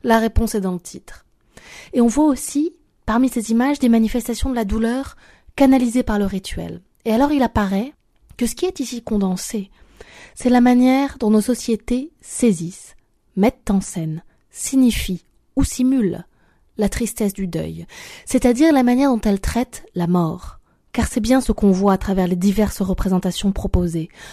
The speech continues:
La mort et le gouffre de chagrin qu'elle ouvre sont des questions que les sociétés, chacune à leur manière, tentent de traiter. Les modes d'expression et de représentation de la douleur sont d'abord des constructions culturelles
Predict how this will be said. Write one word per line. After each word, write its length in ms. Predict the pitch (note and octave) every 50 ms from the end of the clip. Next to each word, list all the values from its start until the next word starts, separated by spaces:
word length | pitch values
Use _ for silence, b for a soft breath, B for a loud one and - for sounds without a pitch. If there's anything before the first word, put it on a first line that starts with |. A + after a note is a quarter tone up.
| B B B B B
La 120 | F3+ F3+
mort 540 | F3+ F#3 F#3 F#3+ G3 E3 C4 - - - _ _ _ _ -
et 80 | A3 G#3+
le 120 | G#3+ A3+
gouffre 360 | G3 G3 A3 A#3+ - - -
de 100 | G3 G3
chagrin 360 | F#3+ - G3 F#3 F#3+ F#3 G3+ G3+
qu'elle 200 | - G3 G3 G3
ouvre 300 | G#3 A3 A#3 - - B B B B B
sont 180 | B - G#3 G3+
des 100 | F#3+ F#3+
questions 480 | G3 - A#3+ - - - - E3+ E3
que 140 | - - F#3+
les 140 | G3+ B3 B3+
sociétés, 640 | - C4+ A#3+ - - A3+ G#3 - A3+ B3+ D#4 - _ _ _ _ -
chacune 420 | - - - D4 C#4+ - - B3+
à 40 | A3+
leur 120 | G3+ G3 F#3+
manière, 520 | F#3+ F#3 F#3 F3+ F3 F3+ G#3+ A3 - _ _ _ _ _ _ _ _ -
tentent 200 | - A#3 G#3+ G3+
de 100 | F#3 F3+
traiter. 500 | - - - F3+ - - - E3+ E3 _ _ _ _ _ _ B B B B B B B B B B B B B
Les 100 | G#3+ G#3
modes 160 | A3 C4 C#4+
d'expression 540 | C#4 C#4 - - - - C4+ - - C4+ B3+
et 40 | A#3
de 60 | A3
représentation 640 | G#3+ A#3 B3 - - A#3+ A#3 A3+ A#3 G#3+ - B3
de 80 | A3+ A3+
la 100 | G#3 G#3+
douleur 300 | G3 G#3 G#3+ A#3+ B3+ B3+
sont 180 | - - G#3+ G3
d'abord 520 | F#3+ F3+ G3 G3+ F#3 G3 G#3 G3+ F#3+ F#3+
des 100 | F#3 F3
constructions 460 | - - G3 - - G3+ - - G#3
culturelles 560 | G3+ - G#3+ G3 - - G3+ G3+ G#3+ B3 C#4